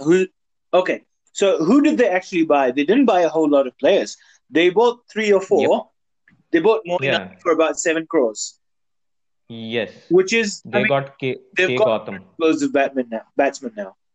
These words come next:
Speaker 1: You know, Moeen Ali
Speaker 2: Yeah.
Speaker 1: is going to bring that lower order f-, finishing that, that they really need.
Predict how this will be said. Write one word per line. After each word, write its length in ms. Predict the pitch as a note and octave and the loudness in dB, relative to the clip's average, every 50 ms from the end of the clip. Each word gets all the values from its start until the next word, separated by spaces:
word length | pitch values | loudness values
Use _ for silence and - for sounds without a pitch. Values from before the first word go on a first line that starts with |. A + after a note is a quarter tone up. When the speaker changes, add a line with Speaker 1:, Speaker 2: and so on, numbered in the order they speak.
| _ _ _ _ _ _ _ - | _ _ _ _ _ _ _ -2
Speaker 1:
You 80 | C#3+ | 0
know, 80 | C#3 C3 | 0 2
Moeen 360 | C3+ D3 D#3+ F3+ G3 F#3+ F#3+ | 2 4 4 2 2 2 0
Ali 120 | D#3+ D#3+ D#3+ | 0 0 0
Speaker 2:
Yeah. 160 | G#2+ F#2 F#2 - _ _ _ _ _ - | -2 -4 -10 -18 _ _ _ _ _ -2
Speaker 1:
is 180 | D#3 D#3 D3+ C#3 | -2 -2 0 0
going 240 | D#3+ E3 E3 E3+ E3 | 0 0 0 0 -2
to 60 | D#3+ | -2
bring 240 | B2+ D3 D#3+ D#3+ D#3 | 0 0 0 0 0
that 160 | D#3+ D#3 C#3 | 0 0 0
lower 360 | C#3+ C#3 C#3+ D3 D#3 D#3+ D#3 D#3+ C#3+ D3+ | 0 0 2 2 2 2 0 2 2 2
order 220 | D3+ D3+ D3 C#3+ C#3 C#3+ | 2 4 4 4 2 2
f-, 360 | D3+ _ _ _ - B2 A#2 | 0 _ _ _ -18 -18 -12
finishing 600 | _ - F3+ F3 F3 F3 - E3 A#2+ G#2 G#2 _ _ _ - | _ -4 -2 -2 -2 -2 -4 -6 -6 -8 -10 _ _ _ -4
that, 220 | C#3+ C#3 B2 - | -2 -2 -2 -2
that 200 | D3 D3 C#3+ C#3+ _ - | 0 -2 -2 -2 _ -2
they 220 | - C#3 C#3 C#3 | 0 2 4 4
really 380 | C3+ C3 C#3 D#3 D#3 D#3 D3+ C#3+ | 2 2 2 2 2 2 0 -4
need. 280 | C#3 C3+ B2+ B2 A#2 | -4 -4 -6 -6 -6